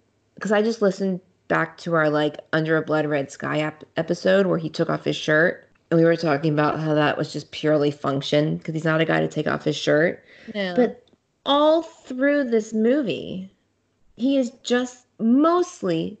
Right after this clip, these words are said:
Speaker 1: just has a vest on.
Speaker 2: Yes.
Speaker 1: He's bare
Speaker 2: If
Speaker 1: chested.
Speaker 2: that. Yes, he is.
Speaker 1: He's also, like, in the desert, but I don't know. I think we forgot.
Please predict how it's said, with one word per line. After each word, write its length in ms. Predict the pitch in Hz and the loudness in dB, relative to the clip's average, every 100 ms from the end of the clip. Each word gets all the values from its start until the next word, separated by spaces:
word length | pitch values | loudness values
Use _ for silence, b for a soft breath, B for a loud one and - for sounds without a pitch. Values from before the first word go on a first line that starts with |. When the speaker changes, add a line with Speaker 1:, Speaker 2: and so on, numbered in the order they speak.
| - | -4
Speaker 1:
just 280 | 254 302 | -2 -2
has 200 | 262 208 | -2 -2
a 80 | 208 | -2
vest 500 | 202 233 269 - - | -2 -2 -2 -10 -14
on. 380 | - - - 196 _ _ _ | -12 -12 -16 -20 _ _ _
Speaker 2:
Yes. 220 | 254 196 | -4 0
Speaker 1:
He's 260 | 311 269 190 | 2 0 0
bare 340 | 220 208 208 208 | 0 2 2 0
Speaker 2:
If 80 | |
Speaker 1:
chested. 680 | 208 226 277 311 - - - | 0 4 6 4 2 -8 0
Speaker 2:
that. 340 | 262 240 185 - _ | 2 2 -2 -10 _
Yes, 280 | 254 233 190 | -4 -4 -4
he 140 | 247 233 | -8 -4
is. 80 | |
Speaker 1:
He's 120 | 220 220 | 0 0
also, 680 | 226 226 - 240 220 208 | -2 -4 0 2 4 2
like, 500 | 190 185 165 156 156 - _ - | 2 2 2 -2 -6 -20 _ 0
in 160 | 196 | 0
the 100 | 170 | 2
desert, 680 | 160 160 147 139 117 92 - _ | -2 -2 -4 -6 -10 -10 -12 _
but 440 | 180 165 147 - - - - | -2 0 -2 -4 -14 -20 -10
I 60 | 226 | -2
don't 280 | 269 285 285 | 0 0 -2
know. 360 | 277 247 220 220 _ _ - | -4 -2 -4 -8 _ _ -2
I 120 | 220 | -2
think 220 | 220 247 | 0 0
we 120 | 247 240 | 0 0
forgot. 540 | 226 208 185 170 - | 0 0 0 -2 -4